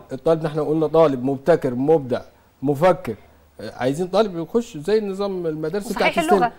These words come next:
Speaker 1: عايز أقول لك ده اللغة. لو ما دخلش، ما، لو ما دخلش طالب درس الكيمياء والفيزياء عملي في المعامل، ما فيش تعليم.
Speaker 2: إذا معناها إن الموضوع مش حفظ، لأن الكيمياء والفيزياء والحاجات العلمية دي
Speaker 1: أيوة،
Speaker 2: مش
Speaker 1: أخد-،
Speaker 2: حفظ.
Speaker 1: أخدها إزاي في ال-، في ال-،
Speaker 2: طبعا.
Speaker 1: في الفصل يعني.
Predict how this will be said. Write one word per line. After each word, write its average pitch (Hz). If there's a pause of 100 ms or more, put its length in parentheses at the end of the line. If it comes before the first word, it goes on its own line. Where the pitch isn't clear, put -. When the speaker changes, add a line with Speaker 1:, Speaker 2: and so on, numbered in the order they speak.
(240)
Speaker 1:
عايز 190
أقول 214
لك 185
ده 160
اللغة. 160 (480)
لو 156
ما 170
دخلش، 214 (100)
ما، 123
لو 127
ما 135
دخلش 156 (120)
طالب 135 (240)
درس 135
الكيمياء 117
والفيزياء 117
عملي 131
في 123
المعامل، 123 (220)
ما 113
فيش -
تعليم. 82 (220)
Speaker 2:
إذا 269
معناها 233
إن 240
الموضوع 208
مش 226
حفظ، 196
لأن 233
الكيمياء 220
والفيزياء 202
والحاجات 226
العلمية 226
دي 233
Speaker 1:
أيوة، 226
Speaker 2:
مش 185
Speaker 1:
أخد-، 247
Speaker 2:
حفظ. -
Speaker 1:
أخدها 220
إزاي 208
في 220
ال-، 175
في 160
ال-، 160
Speaker 2:
طبعا. 320
Speaker 1:
في 175
الفصل 175
يعني. 214